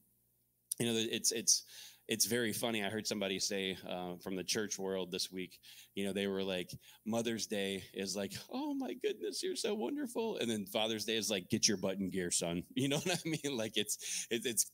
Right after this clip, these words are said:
these two dichotomies of, of kinda what the day pre-, presents. And the reason for that is because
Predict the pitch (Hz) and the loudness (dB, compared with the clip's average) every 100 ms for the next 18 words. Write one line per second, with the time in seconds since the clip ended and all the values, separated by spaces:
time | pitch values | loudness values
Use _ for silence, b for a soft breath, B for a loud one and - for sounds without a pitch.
0 | - 117 101 - 127 113 104 - 117 113 | 0 2 2 2 2 2 0 2 0 2
1 | 104 101 92 98 90 - B B B 104 | 2 0 0 -2 -4 -8 B B B 0
2 | 117 110 98 - B - 120 117 104 117 | 0 0 0 -2 B -2 0 -2 0 2
3 | 110 110 107 _ 110 107 - - - 110 | 2 0 -4 _ -6 -6 -8 -8 -2 0
4 | 101 123 117 107 101 104 104 127 143 123 | 2 2 4 2 2 0 0 -2 0 0
5 | 131 - 110 98 95 107 101 95 90 95 | 0 -2 -2 0 -2 -2 -2 -4 -4 -6
6 | - 110 95 90 - | -4 -2 0 -2 -4